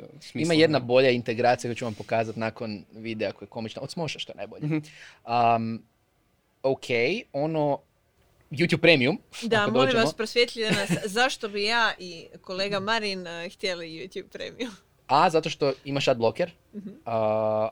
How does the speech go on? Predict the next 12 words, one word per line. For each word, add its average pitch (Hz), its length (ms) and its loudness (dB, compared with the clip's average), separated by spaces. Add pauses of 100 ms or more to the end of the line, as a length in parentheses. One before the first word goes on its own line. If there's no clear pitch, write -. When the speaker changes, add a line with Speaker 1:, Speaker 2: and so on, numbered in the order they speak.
(100)
Speaker 2:
ali 110 640 0
ne 110 200 -4
blokira 120 380 -2
ti 123 160 -6
videe 117 500 2
i 110 120 -6
još 117 320 -2
dijeli 117 300 -2
više 120 220 -2
para 113 400 4
samim 107 300 -6
youtuberima. 180 400 -8